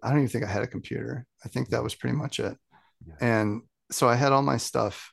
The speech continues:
Speaker 1: in my suitcase, my one suitcase, ready to go because I was just so fucking ready to get out of there, man. I just,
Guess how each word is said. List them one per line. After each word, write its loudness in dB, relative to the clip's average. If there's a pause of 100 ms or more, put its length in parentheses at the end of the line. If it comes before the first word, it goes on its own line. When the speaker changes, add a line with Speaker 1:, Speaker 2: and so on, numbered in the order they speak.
(160)
Speaker 1:
in 0
my 0
suitcase, 0
my -2
one 4
suitcase, 0
ready 4
to -2
go 2
because 0
I -4
was -4
just -6
so -2
fucking -4
ready -2
to -2
get -2
out -2
of -8
there, -6
man. -4
I -2
just, -8